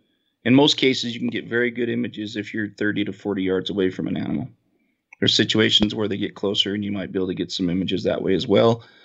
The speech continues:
But it really just does come down to respecting their space and watching their body language.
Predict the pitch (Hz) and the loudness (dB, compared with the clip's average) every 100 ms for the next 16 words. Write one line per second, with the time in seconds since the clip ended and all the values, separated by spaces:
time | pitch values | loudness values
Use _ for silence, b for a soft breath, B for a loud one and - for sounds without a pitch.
0 | B - 123 113 - - 117 107 123 98 | B 0 4 4 4 0 0 2 2 0
1 | 117 - 104 - 107 107 - 120 110 - | -4 -6 -8 -6 -6 -6 -6 -4 -2 -4
2 | 95 78 - 101 - 110 - 98 107 - | -6 -6 -8 -4 0 -2 -2 -6 -4 -4
3 | 98 104 - - 113 104 107 101 98 95 | -4 -4 -6 -4 -2 0 0 0 -2 -6
4 | 87 - 87 95 90 - - - 67 - | -6 -4 -2 0 -2 -4 -6 -4 -6 -8
5 | - | -12